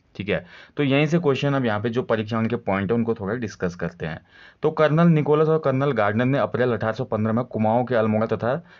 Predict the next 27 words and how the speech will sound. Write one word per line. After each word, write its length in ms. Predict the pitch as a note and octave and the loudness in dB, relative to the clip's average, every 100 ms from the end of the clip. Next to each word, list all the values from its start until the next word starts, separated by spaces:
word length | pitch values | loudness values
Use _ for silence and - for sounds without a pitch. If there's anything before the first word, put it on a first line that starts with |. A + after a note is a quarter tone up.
| - | -8
जनरल 420 | F#3 A#2+ B2+ C#3 D3 | -4 0 2 2 2
ऑक्टरलोनी 560 | A2 A2 C3 B2 A#2+ | 0 0 0 2 2
ने 120 | B2+ | 0
पन्द्रह 300 | C#3+ A#2 A#2 | 0 0 2
मई 140 | B2 B2 | 2 0
अठारह 220 | A2 G#2+ | 0 -4
सौ 60 | A2+ | -4
पन्द्रह 280 | A2 G#2 | -4 -4
को 120 | G#2+ A#2+ | -4 -4
वीर 380 | G#2 B2+ D3 | -2 0 0
गोरखा 320 | C3+ B2 A#2+ B2 | -2 -2 -2 -4
सरदार 340 | A2 G#2+ A2 | -2 -2 0
अमर 140 | G#2+ | -2
सिंह 200 | G#2 A2 G2+ | -2 -6 -4
थापा 160 | F#2+ | -4
से 140 | F#2 A#2+ | -2 -2
मलाव 400 | G2 G2 G#2 G#2+ | 0 0 2 0
का 100 | A2 | -2
किला 220 | G2 F#2+ | -2 -4
जीत 220 | F#2 F2 | -4 -6
लिया। 140 | E2+ E2 | -6 -4
मलाव 380 | F#2+ G#2+ A2 | -2 0 0
मतलब 200 | G#2 A2 | -2 -2
अल्मोड़ा 300 | A2+ G2 F#2+ | 0 0 -2
में 160 | F#2+ G2 | -2 -4
था 100 | F2+ | -6
उसमें, 300 | F2 F#2 | -8 -8